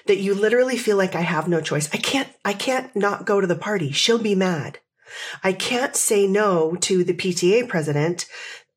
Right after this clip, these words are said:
She'll be upset with me. I have to do this thing." It's a, it's a, a feeling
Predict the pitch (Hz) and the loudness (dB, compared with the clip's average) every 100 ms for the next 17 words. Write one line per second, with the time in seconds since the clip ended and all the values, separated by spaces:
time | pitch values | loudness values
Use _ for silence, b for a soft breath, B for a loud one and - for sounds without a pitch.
0 | _ - - 226 214 208 190 - 196 170 | _ -2 2 2 4 2 2 -2 -2 -4
1 | 165 147 120 - B B - 185 190 - | -4 -6 -6 -10 B B -2 0 0 0
2 | 240 240 - 220 190 185 175 - 180 156 | 0 -2 -2 -2 0 2 2 2 0 2
3 | 170 170 165 160 B B B B - 196 | -2 0 0 -2 B B B B -4 0
4 | 190 175 175 - _ _ _ 180 175 - | 2 2 2 -4 _ _ _ -4 -2 -2
5 | 233 262 277 277 285 | 0 0 0 -2 -4